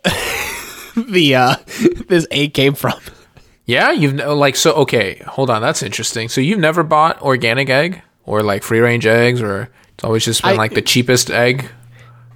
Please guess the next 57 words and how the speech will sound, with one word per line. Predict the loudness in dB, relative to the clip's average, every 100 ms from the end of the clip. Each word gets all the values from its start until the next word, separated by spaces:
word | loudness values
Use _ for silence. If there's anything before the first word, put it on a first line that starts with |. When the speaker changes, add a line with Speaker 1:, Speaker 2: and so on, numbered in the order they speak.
| -20 -20 -14 -2
Speaker 2:
No | 0
judgment | 2 2 2 0
here, | 2 2 2
because, | 0 -2 0 -2 0
like, | 2 2
Speaker 1:
No. | 2
Speaker 2:
that's, | 0 -2 -8 -6
okay, | -8 -4 -4 -4 -12 -14 -6
all |
right. | -4 0
Speaker 1:
No, | 0
maybe, | 2 0
Speaker 2:
That's | 0 2
Speaker 1:
maybe | 4
out | 4
of, |
Speaker 2:
interesting. | 2 -2 -2
Speaker 1:
may-, | -2 -4 -4
maybe | -2 2 2
out | 2
of | 2
necessity | -2 -2 -2 -2 -4
if | -4
they | -2
had | -2 0
no | -2
other | -2 -4
egg | -4 -4
option. | -4 -6 -10 -14 -16 -20 -20 -4
There's | 0 2
been, | 2 4
like, | 2 2 -4 -20 _ _
it's | -2 0
funny | 0 0 -2
that | -2 -2
you | -2
mentioned | -2 -4
this. | -10 -2
So | 4 4 4 -2 -2
very | 2 4
briefly | 4 2 2 2
during | 2 0
the |
pandemic, | -2 -4 -4 -6 -4
we | -4
looked | -2 -2 -4
into, | -4 -2 -2 0 -2 -2
uh, | -2 -2 -2 -4
you | -4
know, | 0
Whole | 2 2
Foods | 2 0 0
delivery. | -2 -2 -2 0 0 0
I | 0
heard | 2 2
it |
was, | -2 -4